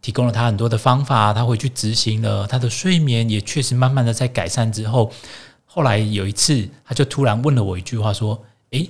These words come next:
心理师，那如果我睡眠的问题真的好转了，我还可以继续来吗？”我就问他说，“诶，怎么了吗？”他就说，“因为我觉得好像在那个治疗的过程当中，不仅仅可以处理我睡眠的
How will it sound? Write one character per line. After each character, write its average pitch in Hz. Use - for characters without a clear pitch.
心 175
理 131
师， 110
那 156
如 117
果 180
我 175
睡 160
眠 110
的 110
问 120
题 104
真 123
的 120
好 101
转 87
了， 85
我 110
还 95
可 -
以 101
继 139
续 120
来 87
吗？” 92
我 104
就 147
问 143
他 147
说 127
，“诶， 139
怎 -
么 92
了 98
吗？” 95
他 -
就 139
说 131
，“因 156
为 202
我 175
觉 120
得 127
好 -
像 156
在 139
那 139
个 135
治 -
疗 117
的 117
过 139
程 107
当 113
中， 120
不 220
仅 143
仅 127
可 135
以 131
处 -
理 113
我 101
睡 139
眠 104
的 98